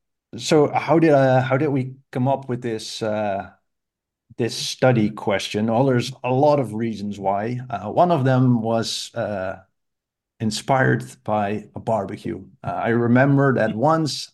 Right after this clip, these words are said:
I woke up, middle of the night, uh, I went to pee and I kinda had, like, a, let's call it a meat burp.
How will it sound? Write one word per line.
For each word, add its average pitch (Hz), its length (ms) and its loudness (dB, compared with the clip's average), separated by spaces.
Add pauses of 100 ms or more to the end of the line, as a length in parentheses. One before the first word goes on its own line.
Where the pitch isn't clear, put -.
I 139 180 0
woke 147 240 2
up, 123 280 0 (640)
middle 165 360 0
of 165 100 -2
the 147 80 -4
night, 135 500 -2 (560)
uh, 110 300 -8
I 127 140 -4
went 143 180 -2
to 131 140 -2
pee 139 400 0
and 123 100 -2
I 120 60 -2
kinda 147 500 -6
had, 113 240 -4
like, 107 280 -6
a, 98 320 -10 (280)
let's - 180 -10
call 120 280 2
it 113 80 0
a 104 80 0
meat 110 400 -4
burp. 113 480 -2